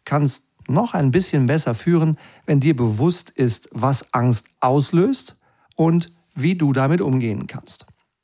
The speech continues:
Wo begegnet dir Angst in deinem Führungsalltag? Bestimmt einige Situationen.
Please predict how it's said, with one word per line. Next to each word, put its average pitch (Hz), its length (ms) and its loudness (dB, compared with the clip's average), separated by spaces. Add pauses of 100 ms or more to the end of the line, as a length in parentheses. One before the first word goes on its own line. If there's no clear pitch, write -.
(580)
Wo 165 200 4
begegnet 214 440 0
dir 202 160 0
Angst 151 300 -2
in 175 160 2
deinem 135 320 2
Führungsalltag? - 1200 -4 (1400)
Bestimmt 208 480 2
einige 165 380 2
Situationen. 123 920 -4